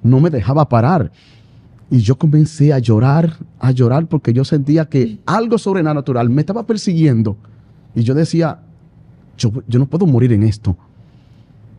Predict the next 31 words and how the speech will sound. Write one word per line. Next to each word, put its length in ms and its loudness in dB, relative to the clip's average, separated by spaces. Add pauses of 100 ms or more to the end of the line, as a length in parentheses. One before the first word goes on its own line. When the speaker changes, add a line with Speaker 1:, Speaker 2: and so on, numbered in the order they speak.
(300)
Speaker 1:
Pero 160 2
un, 240 2
una 180 2
noche 280 -2
sin, 380 -2
sin 280 0
nadie, 380 -2 (1400)
cogí 220 0
para 120 -4
la 60 -2
iglesia, 420 -4 (440)
le 100 0
dije, 180 0
"Satanás, 540 -4
yo 100 0
sé 200 -2
que 140 -4
tú 360 -4 (960)
estás 240 -2
detrás 260 -4
de 120 2
mí". 200 -2 (160)
Yo 80 -2
estaba 220 -4
consciente, 560 -2 (320)
porque 180 -4
ya 140 -2
Dios 300 -2 (1300)
había 220 -2
tratado 320 -4
conmigo. 500 2